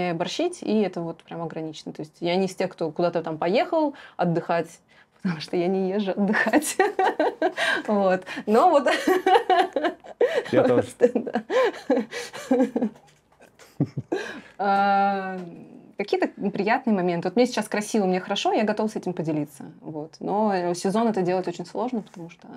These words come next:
Speaker 2: Ну, кстати, часто встречаю людей, особенно фотографов. Ну ладно, не прям так большое количество, но частенько замечаю, что людям тяжело себя выкладывать и
Speaker 1: Ага.
Speaker 2: делиться какой-то, ну, даже не личной, а просто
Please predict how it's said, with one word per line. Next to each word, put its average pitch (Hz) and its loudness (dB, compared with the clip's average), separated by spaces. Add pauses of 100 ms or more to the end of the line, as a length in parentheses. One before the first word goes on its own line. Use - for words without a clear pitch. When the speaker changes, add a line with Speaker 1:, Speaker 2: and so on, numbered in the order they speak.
Speaker 2:
Ну, 131 -2
кстати, - -6
часто 151 -2
встречаю 110 -4
людей, 107 -2
особенно 104 -8
фотографов. 117 -6 (640)
Ну 135 2
ладно, 104 2
не 104 0
прям 131 0
так 120 -4
большое 104 -4
количество, 113 -2
но 101 -2
частенько 104 -6
замечаю, 101 -2
что 104 -4
людям 104 -2
тяжело 104 -2
себя 95 -6
выкладывать 110 -4
и 95 0
Speaker 1:
Ага. - -12 (460)
Speaker 2:
делиться 101 -2
какой-то, 95 -4
ну, 139 0
даже 104 -4
не 110 2
личной, 110 0
а 92 -2
просто 101 -4